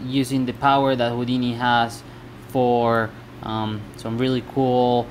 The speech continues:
um, B D B slash fog slash particle slash pretty much conversion of any kind of geometry action.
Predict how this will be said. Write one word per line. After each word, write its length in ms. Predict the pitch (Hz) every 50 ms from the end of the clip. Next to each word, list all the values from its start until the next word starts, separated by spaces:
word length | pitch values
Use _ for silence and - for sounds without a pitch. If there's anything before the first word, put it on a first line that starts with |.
| - - - - - - -
um, 280 | 120 113 110 110 117 113
B 120 | 123 127
D 100 | 123 127
B 500 | 120 123 123 123 123 123 123 123 123 120
slash 720 | 110 - - 120 120 113 113 113 110 113 113 107 - - -
fog 480 | - - 131 123 123 120 120 120 120
slash 480 | - - 120 120 117 113 113 110 - - -
particle 640 | 123 117 120 120 120 113 110 - 120 120 117 117 107
slash 580 | 107 - 117 117 110 110 107 - - - - - - - - - - - - - - - - - - - - - - - -
pretty 180 | - 135 131 131
much 460 | 127 127 127 123 120 - - - -
conversion 680 | - 135 123 123 120 139 147 143 - - 147 135 127 120 - - - - - - - - -
of 360 | 131 127 127 123 123 113 - - - - - - - - -
any 220 | 143 143 151 147
kind 340 | - - 143 143 139 139 135
of 120 | 127 120
geometry 640 | 117 120 123 123 127 127 127 120 - - 120 113 -
action. 540 | 104 110 110 110 - - - 113 107 107